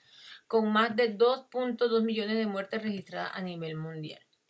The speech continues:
Estudios previos han identificado que la edad avanzada o las comorbilidades subyacentes como cáncer, diabetes, enfermedades cardiovasculares, hipertensión, insuficiencia cardíaca,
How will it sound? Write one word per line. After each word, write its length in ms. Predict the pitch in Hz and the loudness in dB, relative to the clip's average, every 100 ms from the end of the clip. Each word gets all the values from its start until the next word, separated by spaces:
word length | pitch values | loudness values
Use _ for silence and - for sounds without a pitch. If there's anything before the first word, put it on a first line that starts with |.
| _ _ _ - - - | _ _ _ -20 -18 -8
Estudios 460 | 220 240 269 311 | -6 -4 -2 -2
previos 500 | - 277 262 262 285 | 0 2 2 2 -2
han 140 | 233 220 | 0 2
identificado 680 | 233 233 226 214 196 202 | 2 0 -6 -4 -2 -2
que 100 | 208 | -2
la 100 | 220 | 0
edad 160 | 180 180 | 0 0
avanzada 500 | 190 208 - 220 180 | -2 -2 2 2 2
o 40 | |
las 140 | 180 175 | -2 -8
comorbilidades 720 | 180 180 175 170 170 175 196 | -10 -10 -8 -8 -6 -4 -4
subyacentes 580 | 240 202 190 202 208 180 | -2 -2 -2 -4 -6 -10
como 360 | 160 156 151 | -8 -8 -8
cáncer, 520 | - 196 196 196 151 | -2 0 0 -4 -6
diabetes, 540 | 147 151 165 196 202 170 | -6 -6 -4 -4 -4 -8
enfermedades 460 | 160 165 160 156 | -12 -10 -8 -8
cardiovasculares, 1000 | - 208 202 185 - - 175 190 196 156 156 - - - - | -4 -4 -2 -6 -6 -8 0 2 2 0 -6 -14 -20 -20 -10
hipertensión, 840 | 226 196 185 175 180 - 226 202 190 | -4 -2 -2 -4 -6 2 4 2 -2
insuficiencia 880 | 190 190 185 160 190 196 - 202 | -8 -10 -10 -8 -6 -4 -2 -4
cardíaca, 840 | - 185 165 175 190 196 196 170 | -2 -4 -4 -2 0 0 -2 -10